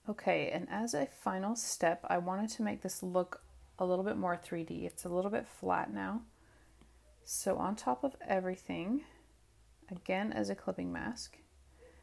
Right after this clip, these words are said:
I'm going to take black and I'm changing this new layer. This will be the top shadow.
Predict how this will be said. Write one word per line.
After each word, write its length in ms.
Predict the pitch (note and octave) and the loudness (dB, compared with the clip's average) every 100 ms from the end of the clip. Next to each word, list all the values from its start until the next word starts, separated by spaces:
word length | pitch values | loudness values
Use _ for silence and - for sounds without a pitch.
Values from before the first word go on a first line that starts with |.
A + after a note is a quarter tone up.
| - - - _ - F#3+ | -20 -20 -20 _ -8 -4
I'm 220 | F#3 F#3 | -2 0
going 340 | F#3 F3+ F3+ | 0 0 -4
to 220 | - F#3 | -4 -4
take 440 | F3 - F3+ - - | -2 0 -2 -2 -6
black 560 | E3+ D#3+ G#3 D#4 - - - - _ _ _ - - - - - - - - - - - - - - - - | 0 2 2 0 -6 -18 -20 -20 _ _ _ -20 -20 -20 -20 -20 -20 -20 -20 -20 -20 -20 -20 -20 -20 -12 -4
and 260 | F#3 F#3 - | -4 -2 -4
I'm 140 | F3 | -6
changing 680 | F3 - A#3 A#3+ C4 B3 B3 - - - | -6 -2 0 2 2 2 2 -4 -16 -12
this 400 | G3 F#3+ F#3 - | -2 2 2 2
new 240 | G#3 A#3+ A3+ | 4 4 4
layer. 400 | F3 E3+ G3 - | 4 4 2 -2
This 180 | - G3 | -4 -4
will 60 | |
be 200 | F#3 F3+ | -2 -2
the 440 | F3 F3 E3+ E3+ E3+ - - - - - - - - - | -2 -4 -4 -6 -8 -16 -20 -20 -20 -20 -20 -20 -18 -2
top 280 | - - - | 4 4 4
shadow. 500 | - E3+ E3 A3 | 2 4 4 2